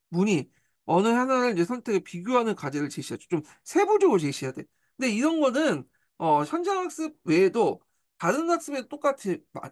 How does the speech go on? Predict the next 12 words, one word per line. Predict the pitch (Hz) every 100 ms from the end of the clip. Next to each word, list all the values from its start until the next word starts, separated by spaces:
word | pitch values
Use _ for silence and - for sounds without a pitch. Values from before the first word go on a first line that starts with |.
| _ - _
똑같이 | 302 294 339 247 175
적용되거든요. | 143 156 147 135 139 233 208 _ -
어떤 | - 190
과제가 | - 156 170 208 202
주어-, | 175 160 151 - _ _ _
주어질 | - 160 151 147
때 | - 233 285 - _ _ -
어떤 | 151 180 160
이제 | 185 - _ _
세부적으로 | - 392 403 370 339
주-, | - 170 -
주어져라 | - 160 147 139 151